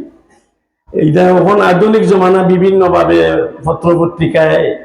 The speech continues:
অনলাইনে গেল যে ইটা পড়লে পাই না। এমনকি আমি একদিন পাইলাম একজন রে,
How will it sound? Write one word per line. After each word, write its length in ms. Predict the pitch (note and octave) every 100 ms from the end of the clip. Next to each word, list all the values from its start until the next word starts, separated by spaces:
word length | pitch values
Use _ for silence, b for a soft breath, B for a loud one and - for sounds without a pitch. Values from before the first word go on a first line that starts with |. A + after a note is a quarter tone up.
| - _ _ _ _ _ E3
অনলাইনে 500 | D3+ D#3 D#3 E3 D#3+
গেল 340 | D#3+ D3+ D3
যে 540 | C#3+ C#3 D#3 D3 D3
ইটা 240 | C3 C#3 D#3
পড়লে 320 | C3+ E3+ E3+
পাই 180 | E3 D3+
না। 360 | C#3+ C#3+ - - - _ _ _ _ _ _ _ _
এমনকি 420 | E3+ E3+ F#3+ F3
আমি 180 | F3+ F3
একদিন 280 | E3+ E3+ E3+
পাইলাম 340 | D#3 D3+ D#3
একজন 280 | D3 C#3 C#3+
রে, 200 | C3+ B2+